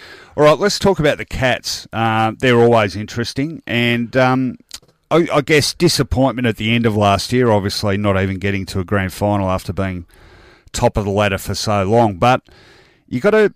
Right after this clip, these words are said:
be careful not to throw the baby out with the bathwater. And I look at Geelong, whereas this time last year I was looking at Geelong and thinking, yeah, definitely on a downward curve, fringes of the eight, I think I'd put them. I think a lot of people didn't even put them in the eight.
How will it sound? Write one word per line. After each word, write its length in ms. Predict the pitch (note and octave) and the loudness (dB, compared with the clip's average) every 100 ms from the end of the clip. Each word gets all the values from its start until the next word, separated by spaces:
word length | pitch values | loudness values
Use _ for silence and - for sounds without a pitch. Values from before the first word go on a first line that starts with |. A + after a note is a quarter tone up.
| _ | _
be 160 | - C3 | 0 2
careful 400 | - B2+ A#2+ A#2 | 2 0 2 0
not 180 | A2+ - | 0 -2
to 80 | A#2+ | -6
throw 300 | - A#2 G#2+ | 0 2 2
the 100 | F2+ | 2
baby 400 | G#2 G#2 G2+ G2 | 2 2 0 -2
out 120 | - | -2
with 120 | F#2+ | -6
the 80 | F2+ | -4
bathwater. 760 | G2 G2+ - G#2 F#2+ E2+ F2+ | -2 -2 -2 -2 -2 -2 -4
And 220 | F#2+ G2+ - | -4 -6 -2
I 120 | C#3+ | 2
look 200 | E3 D#3+ | 2 2
at 120 | A#2+ - | -2 -4
Geelong, 500 | G2+ G#2 G#2 G2 - - | -2 2 2 0 -10 -8
whereas 480 | C#3 D3 C#3+ B2+ - | 2 4 4 2 0
this 180 | D3+ - | -4 0
time 240 | C3+ A2 | 0 0
last 320 | A2 A#2 - | 0 0 -2
year 100 | A2 | -4
I 40 | F#2+ | -4
was 100 | G2 | -6
looking 200 | - G2 | -10 -10
at 100 | - | -6
Geelong 340 | G#2 F#2+ F#2 | -4 -4 -6
and 100 | F2+ | -10
thinking, 460 | G#2 F#2 G2 F2+ - - | -10 -10 -10 -12 -14 -8
yeah, 200 | F#2 F2 | -6 -4
definitely 380 | A2+ - G2+ F#2 | -6 -6 -6 -6
on 160 | F#2 | -6
a 20 | F2+ | -6
downward 460 | G2 F#2+ F#2 E2+ _ | -6 -4 -6 -8 _
curve, 460 | - G#2+ G2 G2 F#2 | -4 0 0 0 -2
fringes 720 | - - - B2+ A#2+ F2+ F2+ | -10 -18 -4 -2 -2 -2 -6
of 100 | F2+ | -6
the 140 | F2 F2+ | -4 -2
eight, 340 | G2 G2 - | -2 -4 -8
I 60 | F2+ | -12
think 260 | - F2+ G2 | -10 -6 -6
I'd 120 | F2+ | -4
put 200 | G#2+ - | -6 -4
them. 240 | A2 G2+ - | -6 -6 -12
I 100 | F2+ | -14
think 160 | E2 F#2 | -12 -8
a 60 | |
lot 160 | F#2 F2+ | -6 -4
of 40 | |
people 200 | F#2 F2 | -6 -10
didn't 220 | E2+ F2 E2+ | -10 -12 -12
even 180 | D#2+ | -14
put 220 | - C3 D3 | -6 -6 -4
them 100 | G2+ | -6
in 80 | |
the 120 | E2 F2 | -6 -4
eight. 260 | A#2 - | -4 -6